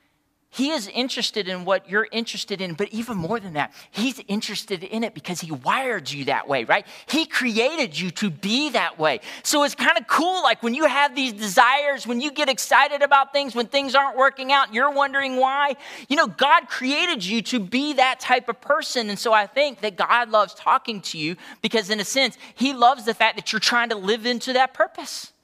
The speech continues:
You're trying to live into those desires that you have because he placed it in us. And so he wants to spend that time with you.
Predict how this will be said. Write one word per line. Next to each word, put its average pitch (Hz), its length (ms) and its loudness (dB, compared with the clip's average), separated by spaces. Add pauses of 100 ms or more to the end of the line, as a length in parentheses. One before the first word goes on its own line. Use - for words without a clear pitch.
(280)
You're 254 180 2
trying 285 400 2
to 220 120 0 (160)
live 247 280 0
into 320 320 0
those 320 240 2
desires 302 640 2
that - 240 -4
you 202 100 -4
have 170 240 -6
because 131 280 -8
he 151 120 -12
placed - 380 -12
it 311 100 -18
in 349 200 -16
us. - 320 -14 (1800)
And 143 120 -10
so 170 320 -2 (580)
he 220 200 -4
wants 190 580 -4
to 190 100 -8
spend 190 640 -6 (280)
that 139 300 -2
time 220 460 -8
with 117 240 -16
you. 73 140 -20